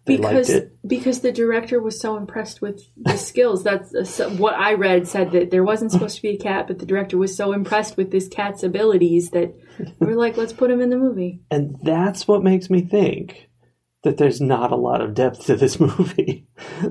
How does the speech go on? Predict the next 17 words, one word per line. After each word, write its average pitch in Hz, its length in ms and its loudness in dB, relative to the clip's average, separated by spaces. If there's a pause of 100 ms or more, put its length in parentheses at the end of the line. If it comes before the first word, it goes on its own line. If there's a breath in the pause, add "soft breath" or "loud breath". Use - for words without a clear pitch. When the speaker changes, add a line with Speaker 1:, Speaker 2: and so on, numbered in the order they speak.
Speaker 1:
Like, 143 300 -2 (440 loud breath)
uh, 156 200 0
in 170 160 6
my 147 160 4
notes, 180 340 4
I'm 120 140 2
like, 117 320 0 (320 soft breath)
"Cat," - 420 -4
I 127 60 4
wrote, 123 320 4
"Cat 123 400 0
means 143 420 0
question 131 460 -4
mark, 139 200 -2
question 139 380 2
mark?" 202 240 2
Like, - 240 -6